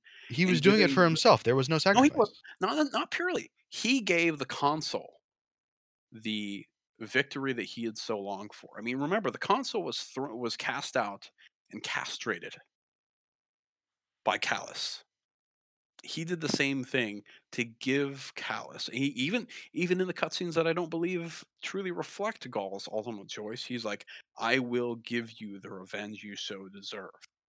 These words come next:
Speaker 2: to Cala-, or to the Consul. There is a bit of sacrifice, a bit of duty to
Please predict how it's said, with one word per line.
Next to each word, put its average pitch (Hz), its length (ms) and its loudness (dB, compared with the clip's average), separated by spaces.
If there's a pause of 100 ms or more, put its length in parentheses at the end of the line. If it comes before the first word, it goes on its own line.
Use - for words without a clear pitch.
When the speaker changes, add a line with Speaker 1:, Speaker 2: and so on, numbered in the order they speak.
(640)
Speaker 2:
to 101 440 -10 (400)
Cala-, - 380 -8 (120)
or 107 140 -2
to - 160 -4
the 104 120 -6
Consul. 110 400 -8 (800)
There 302 200 0
is - 240 2
a 170 60 -4
bit 196 180 2
of 147 80 2
sacrifice, 117 640 -2
a 120 60 -2
bit 139 140 0
of 117 160 -10
duty 120 500 -8 (440)
to 151 440 0